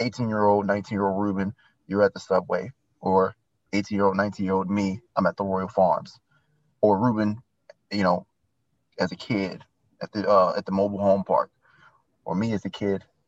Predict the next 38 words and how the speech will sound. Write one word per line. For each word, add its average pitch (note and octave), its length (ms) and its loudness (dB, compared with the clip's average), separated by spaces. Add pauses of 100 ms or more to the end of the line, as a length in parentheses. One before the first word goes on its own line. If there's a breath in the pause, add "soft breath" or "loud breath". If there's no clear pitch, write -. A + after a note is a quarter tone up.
(280)
sleeping G2+ 420 -6 (260)
with G2 160 -6
my F#2+ 260 4 (200)
brothers F2+ 400 2
on F#2 100 -4
the F2+ 60 -6
same F#2+ 280 -2
mattress. - 500 -4 (640)
If G2 160 -6
you G#2 180 -4
take B2+ 240 0 (120)
this G#2+ 200 -8
book, A2+ 380 0
this - 120 -18
Brand G#2 360 0
Sharks F#2+ 340 0
book, G#2 260 -2 (1080)
and F#2 120 -2
you G2+ 80 -2
introduce A2+ 460 -6
them G2+ 120 -8
to - 80 -10
this G2+ 120 -10
tribe G2+ 420 4
through G2+ 100 -8
this F#2+ 160 -10
book, G2 220 -6 (800)
what B2+ 160 -2
happens G#2+ 480 2
to G2 80 -6
their F2 180 0
life? E2+ 280 -2
What G#2+ 120 -6
does G#2 100 -8
this G2 140 -8
mean G2 280 -6
to F2+ 80 -12
them? G2 220 -6